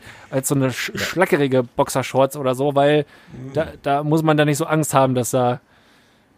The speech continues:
Speaker 2: was flö-,
Speaker 1: Die Hand
Speaker 2: was,
Speaker 1: irgendwo
Speaker 2: was, was
Speaker 1: reinblasen.
Speaker 2: flöten geht, ja. Genau, das,
Speaker 1: Ja,
Speaker 2: das
Speaker 1: verstehe ich.
Speaker 2: kann unangenehm sein.
Speaker 1: <laughs> Ah, ja. Ja. Ja, aber ich meine,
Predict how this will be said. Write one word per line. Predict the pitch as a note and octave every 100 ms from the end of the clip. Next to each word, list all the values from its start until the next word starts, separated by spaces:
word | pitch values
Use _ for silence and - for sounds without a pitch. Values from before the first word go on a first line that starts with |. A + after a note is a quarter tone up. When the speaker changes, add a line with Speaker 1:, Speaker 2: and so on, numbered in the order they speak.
| _ _ _ _ -
Speaker 2:
was | D3+ B2+
flö-, | - D#3 D#3+
Speaker 1:
Die | F#2
Hand | G2+ D#3
Speaker 2:
was, | C3+
Speaker 1:
irgendwo | - C#3
Speaker 2:
was, | C3
was | - C3+ C3+
Speaker 1:
reinblasen. |
Speaker 2:
flöten | - D3+ B2+ A2+
geht, | A2+ G2+
ja. | G#2 G#2 _ _ _ _
Genau, | A2+ G#2
das, | B2+ A2
Speaker 1:
Ja, | F#2+
Speaker 2:
das | A#2+
Speaker 1:
verstehe | - - -
ich. | A2+
Speaker 2:
kann | C3 C3
unangenehm | C#3+ A#2+ A2+ A2 G#2
sein. | G#2+ B2+ E3 -
Speaker 1:
<laughs> | E3 - B2 A#2+ - G#2 A2+ - - - - - - - -
Ah, | - B2 D3+ C#3+ - -
ja. | G#2+ - - - -
Ja. | G2 C3+ B2 D#2 - - - -
Ja, | F#2+ D3 E3
aber | F#2 G2
ich | G#2+ -
meine, | G#2 G#2